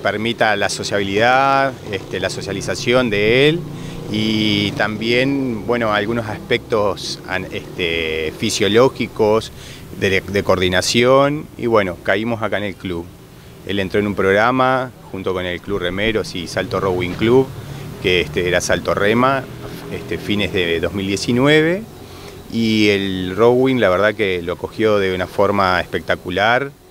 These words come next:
Este, los gurises, los compañeros,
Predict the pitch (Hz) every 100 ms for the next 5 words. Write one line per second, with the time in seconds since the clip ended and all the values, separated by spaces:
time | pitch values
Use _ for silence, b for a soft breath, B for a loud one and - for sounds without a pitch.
0 | B B B - 90 - - 90 87 87
1 | 85 82 82 67 - - - 92 87 95
2 | 92 104 - 101 90 87 80 82 92 90
3 | 90 95 104 95 82 -